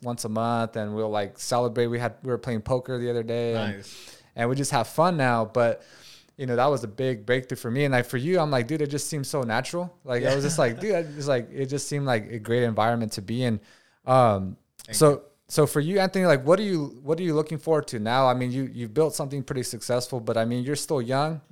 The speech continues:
Speaker 1: uh, and you got a long ways to go. So, like, what do you, what are your, kinda your next goals in the next couple of years?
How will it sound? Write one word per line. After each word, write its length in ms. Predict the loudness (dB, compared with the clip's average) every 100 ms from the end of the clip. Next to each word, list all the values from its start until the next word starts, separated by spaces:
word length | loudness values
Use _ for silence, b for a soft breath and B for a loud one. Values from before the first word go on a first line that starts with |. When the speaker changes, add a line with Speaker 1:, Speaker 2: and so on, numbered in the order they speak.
| -20 _ -2
Speaker 1:
uh, 480 | 2 4 2 2 0
and 100 | -2
you 60 |
got 180 | 0 2
a 60 | 2
long 320 | 0 -2 -2
ways 240 | -2 -2
to 100 | -6
go. 220 | 0 0
So, 160 | 2 0
like, 160 | 0 0
what 160 | -2
do 60 | -2
you, 200 | -4 -2
what 160 | -2
are 60 | -2
your, 80 | -4
kinda 260 | -6 -4 -4
your 120 | -2
next 280 | -4 -4 -6
goals 320 | -2 0 -2
in 80 | -4
the 40 |
next 180 | -6 -8
couple 180 | -10 -6
of 60 | -2
years? 300 | -2 -6